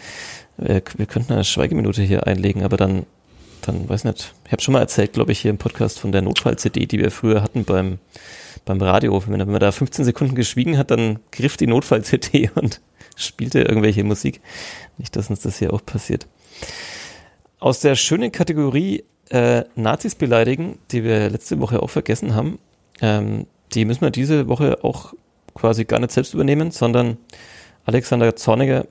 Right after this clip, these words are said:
Trainer der Spielvereinigung Kräuter Fürth, hat es übernommen und wer es noch nicht gesehen hat, kann sich die Pressekonferenz anschauen, nachdem ein Fan in Halle, ähm, ja,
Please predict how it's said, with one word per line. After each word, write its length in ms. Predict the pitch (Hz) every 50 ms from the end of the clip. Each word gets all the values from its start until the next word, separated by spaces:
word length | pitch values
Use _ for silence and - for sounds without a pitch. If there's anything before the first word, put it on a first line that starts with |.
| _ _ -
Trainer 260 | - 113 104 127 127
der 140 | 120 120 101
Spielvereinigung 580 | - - - 120 117 - 110 113 110 110 104 -
Kräuter 300 | - 113 113 - 110 -
Fürth, 300 | - - - - - 123
hat 120 | 113 -
es 140 | 120 113 -
übernommen 540 | - 113 110 104 107 107 123 147 160 - - -
und 460 | - 110 107 104 101 - - - - - - - - - - - - - - - -
wer 140 | - 107 104
es 100 | 104 -
noch 120 | 104 98
nicht 200 | 110 113 - -
gesehen 320 | - 110 - - 110 104 104
hat, 320 | 98 - - - - - -
kann 180 | - - 98
sich 160 | 101 101 101 -
die 140 | - 120
Pressekonferenz 840 | - - - - - - 120 - - 104 - - 110 107 107 - -
anschauen, 460 | - - 110 - - 117 120 - 120 - - - - - - - - - - - - - -
nachdem 500 | - 123 123 113 - - 131 127 139 -
ein 220 | - - 117 127
Fan 400 | 120 - - 117 107 113 131 135 - - _ _ _ _ _ _ _ _ _ _ _ - - _ _
in 280 | - - 117 107 - -
Halle, 380 | 110 110 120 131 135 135 123 - - - _ _ _ _ _ _ _ _ _ _ - -
ähm, 580 | 107 104 104 101 101 101 101 101 101 98 98 - _ _ _ _ _ _ -
ja, 280 | 120 101 98 98 98